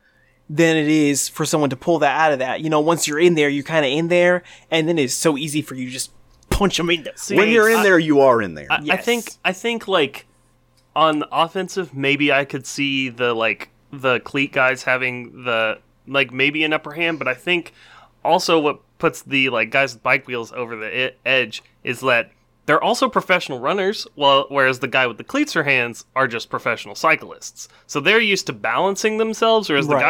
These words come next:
Speaker 2: guys that are runners are used to boots on the ground kind
Speaker 1: Right.
Speaker 2: of movement.
Speaker 3: Now, okay.
Speaker 2: So they have, like, they're much more agile, and they're gonna be able to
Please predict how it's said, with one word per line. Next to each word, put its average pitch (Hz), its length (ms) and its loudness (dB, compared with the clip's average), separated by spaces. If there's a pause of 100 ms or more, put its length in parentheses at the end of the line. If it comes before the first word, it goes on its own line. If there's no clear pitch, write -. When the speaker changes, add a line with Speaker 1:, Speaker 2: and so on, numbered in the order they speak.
(120)
Speaker 2:
guys 151 140 -8
that 135 140 -2
are 110 100 -2
runners 165 420 2
are 123 100 0
used 151 280 -2
to 147 60 -2
boots 127 320 -2
on 120 80 -4
the 110 80 -2
ground 117 420 -2
kind 139 160 0
Speaker 1:
Right. 123 160 -4
Speaker 2:
of 123 120 -2
movement. 127 260 -4
Speaker 3:
Now, 123 260 2
okay. 120 160 0
Speaker 2:
So 123 40 0
they 143 200 0
have, 165 220 0
like, 131 260 -4
they're 117 180 -6 (280)
much 190 280 0
more 180 160 2
agile, 123 640 2 (420)
and 117 220 -2
they're 113 160 2
gonna 113 220 -4
be 120 180 -4
able 110 160 -6
to 101 140 -12